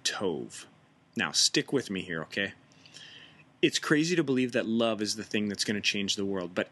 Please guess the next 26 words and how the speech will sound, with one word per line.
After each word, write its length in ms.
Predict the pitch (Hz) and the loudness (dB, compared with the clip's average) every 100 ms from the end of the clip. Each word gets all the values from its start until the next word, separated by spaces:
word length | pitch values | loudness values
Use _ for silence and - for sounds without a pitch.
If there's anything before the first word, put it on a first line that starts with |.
| - | -2
actually, 840 | - 131 - - 104 87 82 85 - - _ _ _ _ _ _ _ _ _ _ _ - | 0 0 0 0 0 0 -2 -4 -8 -20 _ _ _ _ _ _ _ _ _ _ _ -4
if 160 | 123 | 0
we 80 | 123 | 2
go 160 | 117 113 | 2 0
back 280 | 104 104 - | 0 -2 0
to 100 | 135 | 0
the 80 | 123 | 2
beginning 400 | 120 117 104 101 | 2 2 0 -2
in 80 | |
Genesis 480 | 101 110 104 - - | 0 0 2 0 0
one 120 | 110 | -2
and 140 | 101 98 | -2 0
two 340 | - 98 92 - | 0 0 -2 -4
and 200 | 104 - | -4 0
tease 340 | - 151 143 | 0 2 2
something 400 | - 131 117 107 | 2 0 -2 -2
out, 200 | 98 87 98 | 0 -2 -4
I 60 | |
think 180 | 107 107 | -4 -2
something 300 | - 110 107 | -2 -2 -4
becomes 440 | 101 - 104 98 | -4 -4 -4 -4
very, 480 | - 101 110 117 120 | -4 0 2 2 0
very 380 | 110 104 104 95 85 - _ _ _ _ _ _ _ _ - | 0 0 0 -2 -8 -20 _ _ _ _ _ _ _ _ -14
profound 760 | - 117 - - 107 107 113 - | -2 -2 0 0 0 2 -2 -2
and 240 | 104 98 | -4 -4
beautiful. 640 | 101 101 98 92 - 62 | -2 -2 -2 -4 -6 -8